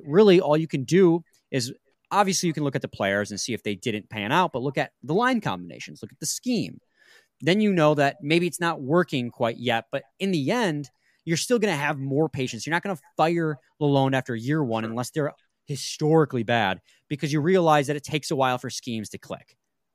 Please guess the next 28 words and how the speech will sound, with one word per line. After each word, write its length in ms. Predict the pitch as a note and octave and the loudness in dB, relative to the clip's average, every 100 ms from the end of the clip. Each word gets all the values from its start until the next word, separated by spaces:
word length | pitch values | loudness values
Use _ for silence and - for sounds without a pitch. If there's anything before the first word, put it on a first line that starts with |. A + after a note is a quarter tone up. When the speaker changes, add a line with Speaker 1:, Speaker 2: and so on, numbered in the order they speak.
| _ _ | _ _
Speaker 2:
For 100 | A#3 | -6
sure. 340 | A3 B3+ D3+ - | 2 4 4 2
And, 160 | F#3 F#3+ | -2 0
and 420 | - F#3 F3+ E3 - | 2 0 0 -2 4
I, 220 | E3 E3 | 4 4
I 120 | E3 D#3+ | 2 2
think 480 | - A3 G#3+ - - | 2 -2 -2 -8 2
there's 200 | G3 A3 | 2 2
just 360 | B3+ A#3 - - | 0 -2 -2 -2
so 200 | F3+ F#3 | 0 0
many, 240 | F#3+ F#3 | 0 0
like, 220 | E3 C3+ | 2 0
moving 400 | B2 C3 C3 C3 | 0 -2 -2 -4
parts 320 | - A#2 A#2+ | 0 0 0
on 100 | B2 | -4
how 160 | A2 A#2 | -4 -2
you 140 | A#2 | -4
can 300 | A2+ B2 A2+ | -6 -8 -8
grade 800 | F#2+ G#2+ G#2 G#2+ G#2+ A#2+ B2+ C3 - _ _ _ _ _ - | -6 -2 0 2 0 -2 -2 -4 -8 _ _ _ _ _ 0
a 600 | A2 A2 G#2+ G#2+ G#2 - | 2 2 2 -2 -6 -12
head 360 | - C3+ B2 A#2 | -2 0 0 -2
coach 420 | - B2 A#2+ - | -4 -2 -2 -6
in 80 | A#2 | -6
the 140 | A2+ | -4
N 100 | A2+ | -2
H 240 | A2+ - | -4 -4
L. 240 | A2+ G#2+ A2 | -2 0 2
Like, 260 | G#2 G2+ | 0 0